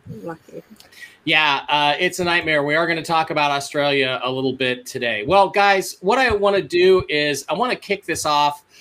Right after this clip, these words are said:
Speaker 2: um, with something that happened last night. President Trump, the real president, was on,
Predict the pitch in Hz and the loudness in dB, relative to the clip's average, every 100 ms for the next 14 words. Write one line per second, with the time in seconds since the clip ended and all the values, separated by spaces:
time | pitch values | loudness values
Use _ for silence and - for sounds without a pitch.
0 | - - _ - 131 127 123 120 117 _ | -20 -20 _ -2 0 2 0 -2 -8 _
1 | _ 147 160 160 - - - 233 233 208 | _ 0 2 0 -4 -10 -2 -2 0 0
2 | 180 156 156 - 143 139 131 123 135 113 | 0 2 0 0 -6 -4 -4 -4 -4 -4
3 | - 208 220 214 196 - 175 147 151 - | -2 -2 0 -2 -4 -4 -2 -2 -2 -8
4 | - 139 143 180 185 160 135 135 147 156 | -10 -4 0 0 0 -4 -4 -2 -4 -4
5 | _ - - - 147 151 160 156 139 - | _ -20 -20 -14 -2 2 2 0 -4 -2
6 | 165 202 175 156 165 | 2 4 2 0 -4